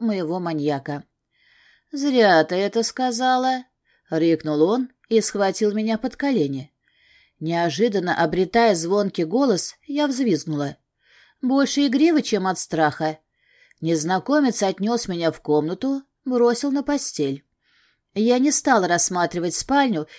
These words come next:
и мне не важно было, что бельё пахнет старостью. Я хотела его и быстрее подвинулась выше, к подушкам, раздвигая ноги.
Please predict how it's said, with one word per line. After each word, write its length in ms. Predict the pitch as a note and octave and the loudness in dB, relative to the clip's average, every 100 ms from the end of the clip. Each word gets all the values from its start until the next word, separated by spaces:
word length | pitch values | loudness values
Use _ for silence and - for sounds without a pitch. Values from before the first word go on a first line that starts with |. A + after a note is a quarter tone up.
| - | -14
и 120 | - G3+ | -2 0
мне 180 | G#3+ | 2
не 160 | A3+ B3+ | 2 2
важно 400 | A#3 G3 D#3+ G3 | 4 4 2 -2
было, 320 | A3+ C#4+ A#3 | 0 2 2
что 220 | - A3+ | 0 -2
бельё 360 | G#3+ A3+ A3 A#3 | 2 4 4 2
пахнет 420 | A#3+ A#3+ - C4+ | 4 0 0 -6
старостью. 720 | - D4+ C4+ D#3+ - C#3+ C#3 _ _ _ _ _ _ - | -4 0 2 0 -6 -10 -12 _ _ _ _ _ _ -6
Я 160 | D#3+ | -4
хотела 580 | E3 D#3+ D#3 - A3+ C4+ | 0 0 0 2 2 4
его 380 | E3 D3 D3+ D3+ _ - - - | 6 6 4 0 _ -20 -14 0
и 100 | A#3+ | 4
быстрее 560 | A#3+ A3+ B3 C4 D4+ | 6 4 2 2 2
подвинулась 720 | D4+ D#4 A#3+ B3+ C4+ C#4+ - | 4 2 4 0 0 -2 -2
выше, 480 | D#3+ D3 - E3+ D#3+ _ _ | -2 -2 -2 -6 -6 _ _
к 160 | - | -12
подушкам, 640 | - C4 A3 F3 - D3 D3+ _ _ | 0 2 2 -4 -6 -10 -12 _ _
раздвигая 640 | - C4 A#3 C#4 B3 C4+ B3+ | -4 -2 0 -2 0 0 2
ноги. 420 | D#3 C#3 C3+ | 0 -4 -8